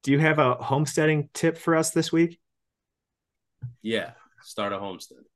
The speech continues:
Speaker 2: <laughs>
Speaker 1: Pretty fucking deep, man. Thank you.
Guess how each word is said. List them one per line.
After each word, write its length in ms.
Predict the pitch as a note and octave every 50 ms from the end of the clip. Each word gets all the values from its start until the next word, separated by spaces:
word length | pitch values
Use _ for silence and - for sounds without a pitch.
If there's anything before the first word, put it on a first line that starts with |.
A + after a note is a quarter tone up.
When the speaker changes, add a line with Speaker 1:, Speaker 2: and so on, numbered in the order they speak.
| _ _ _ _ _ _ _ _ _ _ _ _ _ _ _ _ _ _ _ _ _ -
Speaker 2:
<laughs> 840 | - E3 D#3 - F#3+ E3+ - - F3 D#3+ - - D#3 - - - B2
Speaker 1:
Pretty 180 | - G#3+ D3+ -
fucking 260 | - E3+ - C#3 B2+
deep, 220 | A#2 B2+ B2+ A#2+
man. 140 | - A2+ A2+
Thank 220 | - D3+ D3+ - -
you. 120 | A2+ G#2+